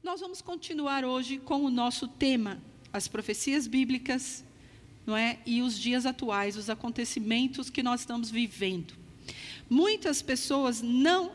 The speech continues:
estão interessadas, não estão interessadas, infelizmente,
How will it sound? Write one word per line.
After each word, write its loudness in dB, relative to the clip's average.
estão 0
interessadas, 0
não 4
estão -2
interessadas, 0
infelizmente, -2